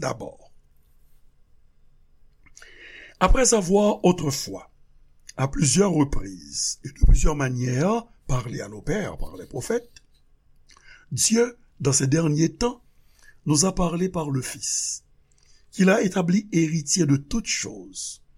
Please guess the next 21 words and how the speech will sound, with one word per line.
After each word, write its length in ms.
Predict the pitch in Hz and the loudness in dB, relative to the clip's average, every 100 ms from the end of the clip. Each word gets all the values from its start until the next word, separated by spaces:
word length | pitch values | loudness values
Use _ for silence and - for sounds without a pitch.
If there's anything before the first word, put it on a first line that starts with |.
| - _ _ - | -20 _ _ -6
par 220 | 143 143 | -2 0
lequel 540 | 151 147 147 202 214 - | 0 -2 -2 -4 -4 -6
il 220 | 151 - - | -8 -8 -6
a 220 | 190 - | -8 -6
aussi 600 | 151 143 - 160 160 180 - - _ | -4 0 2 0 -2 -2 -8 -20 _
créé 400 | - 135 139 135 | -8 0 2 0
le 160 | 131 120 | -2 -8
monde, 500 | 107 - 73 - _ - - - _ _ _ - - - _ _ | -12 -16 -20 -20 _ -20 -20 -20 _ _ _ -20 -20 -20 _ _
et 160 | 165 - | -4 0
qui, 480 | 208 220 220 220 - _ _ - _ _ | 0 2 2 -2 -14 _ _ -20 _ _
étant 440 | 160 156 180 196 180 | 0 0 0 2 4
le 140 | 147 | 2
reflet 520 | 127 165 180 185 214 | 2 0 0 -2 -2
de 80 | 180 | 0
sa 240 | - 165 | 0 0
gloire 680 | 135 156 226 202 92 85 - _ _ _ _ _ | 0 0 0 -4 -10 -14 -18 _ _ _ _ _
et 100 | 147 | 0
l'empreinte 680 | 147 143 143 170 220 220 - | 2 2 0 -2 -2 -6 -10
de 80 | 117 | -6
sa 200 | - - | -6 -4
personne 800 | 101 - - 208 247 240 254 | -6 -2 -2 -2 -4 -8 -10